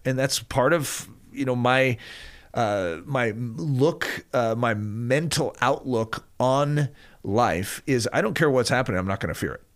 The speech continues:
And so even if there's a pandemic, I don't fear the pandemic. It doesn't mean I'm an idiot. And I still, I mean, everything we're supposed to do, like wash our hands for twenty seconds under hot water with soap, well, I did that anyways, okay? We still use wisdom anyways, you know, we're, but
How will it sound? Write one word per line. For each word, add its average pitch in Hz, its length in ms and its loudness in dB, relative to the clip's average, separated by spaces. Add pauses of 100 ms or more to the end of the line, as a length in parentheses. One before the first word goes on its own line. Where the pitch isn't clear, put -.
(180)
And 117 120 -2
so 120 180 2
even 147 180 4
if 120 80 -2
there's 120 180 2
a 113 40 -2
pandemic, 92 540 -2
I 123 140 2
don't 127 200 0
fear 123 180 0
the 98 100 -2
pandemic. 67 500 -8
It 104 40 -6
doesn't 139 200 0
mean 120 120 -2
I'm 65 180 -6 (340)
an 80 120 -6
idiot. - 480 -4 (500)
And 120 140 2
I 101 80 2
still, 120 400 2
I 101 40 -2
mean, 101 280 -4
everything 165 400 2
we're 127 120 2
supposed 110 260 -2
to 104 60 -8
do, 98 100 0
like 98 180 0
wash 69 300 -4
our 78 60 -4
hands 73 280 -4
for - 120 -6
twenty 71 260 -6
seconds 78 360 -6
under 73 140 -6
hot 69 220 -6
water 73 220 -4
with 65 140 -6
soap, 78 320 -4 (160)
well, 104 120 -4
I 104 40 0
did 123 140 2
that 110 160 4
anyways, 107 540 -4
okay? 120 260 0
We 131 160 2
still 190 220 2
use 143 240 2
wisdom 117 420 0
anyways, 113 640 -2
you - 120 -4
know, 98 100 -2
we're, 101 320 -2 (400)
but 156 380 2